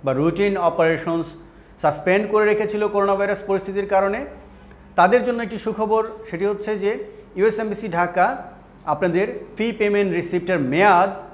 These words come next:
বাড়িয়ে দিচ্ছে। সচরাচর একবার নন ইমিগ্রেন্ট visa আবেদন ফি জমা দিলে সেটি এক বছর valid থাকে, এক বছরের মধ্যে আপনাদেরকে interview schedule করে interview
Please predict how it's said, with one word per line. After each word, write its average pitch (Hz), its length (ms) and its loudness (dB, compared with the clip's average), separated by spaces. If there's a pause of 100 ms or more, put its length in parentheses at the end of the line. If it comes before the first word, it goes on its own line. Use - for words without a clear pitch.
(120)
বাড়িয়ে 196 300 4
দিচ্ছে। 131 260 -8 (580)
সচরাচর 226 560 0 (520)
একবার 175 400 2
নন 180 120 4
ইমিগ্রেন্ট 196 360 -2
visa 185 260 2 (220)
আবেদন 170 320 -2 (540)
ফি 190 120 -2 (140)
জমা 190 260 2
দিলে 160 280 0
সেটি 165 240 -6
এক 170 240 2
বছর 190 260 2 (100)
valid 165 320 2
থাকে, 156 180 -2
এক 165 200 2
বছরের 170 220 -4
মধ্যে 156 300 -4
আপনাদেরকে 151 480 -4 (160)
interview 151 360 -4 (580)
schedule 160 420 0
করে 160 200 2
interview 147 260 -2